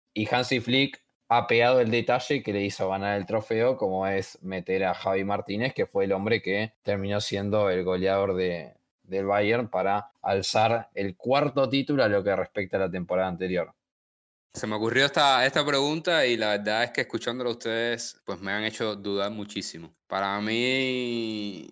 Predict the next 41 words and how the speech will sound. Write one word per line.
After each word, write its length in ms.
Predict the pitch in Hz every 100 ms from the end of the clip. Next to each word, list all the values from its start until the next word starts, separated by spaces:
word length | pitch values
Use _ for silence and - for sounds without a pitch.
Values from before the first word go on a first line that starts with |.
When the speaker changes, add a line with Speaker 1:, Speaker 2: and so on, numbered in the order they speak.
| - _ _
Speaker 2:
el 200 | 123 120
inicio, 400 | 123 131 - 185
cuando 300 | 139 120 113
se 100 | 117
me 80 | 113
ocurrió 220 | 110 120
la 140 | 131
pregunta, 640 | 127 123 123 139 131 139 127
pues 160 | 110 104
nada, 480 | 104 98 95 90 90
la, 680 | 92 92 92 92 90 - - -
el 140 | 117
nombre 240 | 117 135
que 100 | 131
tenía 400 | 123 123 127 131
era 160 | 131 131
el 120 | 123
de 340 | 113 110 104 101
Lopetegui, 720 | 107 110 107 117 156 240 - - _ _
y 360 | 135 127 127 123
más 220 | 127 135
porque 1040 | 151 185 160 - 143 135 131 127 127 120 120
casi 220 | 131 -
todos 200 | 131 143
los 160 | 143 139
argumentos 540 | 123 123 123 135 143
que 100 | -
ustedes 920 | 120 - 123 123 123 113 107 101 98 _
que 140 | 113
ponen 340 | 104 117 131 127
sobre 220 | 117 110
la 80 | 110
mesa 420 | 117 123 131 120
es 140 | 123
el 180 | 123 113
de 300 | 110 107 101
la 140 | 98
entrada 420 | 98 95 107 113 110
de 60 |
Javi 240 | 101 104 110
Martínez. 580 | 101 - 98 85 78